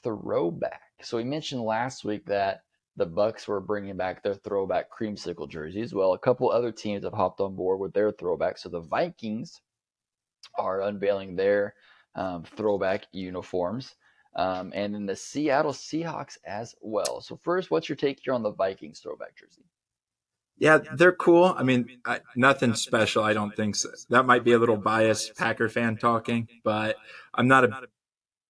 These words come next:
Speaker 2: it doesn't move the scale for the Vikings ones.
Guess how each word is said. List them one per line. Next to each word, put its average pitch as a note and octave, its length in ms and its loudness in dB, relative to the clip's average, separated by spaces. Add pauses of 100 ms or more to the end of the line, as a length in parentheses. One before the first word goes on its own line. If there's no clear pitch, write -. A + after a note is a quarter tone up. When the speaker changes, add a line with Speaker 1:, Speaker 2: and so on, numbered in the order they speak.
(240)
Speaker 2:
it C#3+ 160 4
doesn't C#3+ 260 6
move B2 200 6
the A2 80 0
scale G#2+ 480 -2 (520)
for A2+ 220 0
the G#2+ 140 -2
Vikings G#2+ 440 -4
ones. G2+ 380 -8